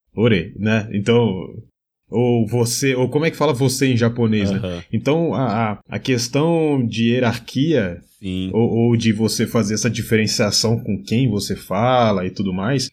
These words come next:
Speaker 1: é uma coisa que tá, tá conectada já na língua, né? Aproveitando
Speaker 2: Sim.
Speaker 1: que a gente tá falando de aprender o, a língua japonesa, né? Quando você chegou,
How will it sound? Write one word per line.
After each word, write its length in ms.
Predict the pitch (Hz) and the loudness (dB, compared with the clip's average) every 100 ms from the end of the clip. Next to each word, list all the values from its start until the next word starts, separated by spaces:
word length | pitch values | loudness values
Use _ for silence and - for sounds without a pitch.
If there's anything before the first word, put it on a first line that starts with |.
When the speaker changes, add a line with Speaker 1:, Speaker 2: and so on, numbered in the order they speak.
| _ | _
Speaker 1:
é 220 | - 110 | -2 2
uma 180 | 135 139 | 2 2
coisa 220 | 131 135 | 2 0
que 160 | 147 170 | 0 -2
tá, 540 | - 151 165 160 127 | 0 2 2 0 0
tá 180 | 90 147 | -2 -4
conectada 480 | 143 143 139 147 151 | -2 0 0 0 0
já 140 | 143 | 0
na 100 | 175 | 0
língua, 320 | 202 165 143 113 | 0 0 0 0
né? 160 | 117 117 | -2 -4
Aproveitando 320 | 113 110 127 | -2 0 2
Speaker 2:
Sim. 40 | 131 | 0
Speaker 1:
que 40 | |
a 20 | 123 | 0
gente 80 | |
tá 100 | 120 | -2
falando 260 | 120 123 135 | -2 0 0
de 60 | 120 | 0
aprender 500 | 120 117 107 120 135 | 0 0 0 0 2
o, 380 | 120 110 101 | 0 0 -2
a 80 | 101 | -2
língua 280 | 110 123 120 | 0 0 2
japonesa, 560 | 117 117 104 113 110 95 | 0 0 -2 0 0 -2
né? 200 | 101 101 | -4 -6
Quando 200 | - 101 | -6 -4
você 280 | 98 98 - | -4 -4 -6
chegou, 400 | 95 98 101 123 | -6 -4 -2 -2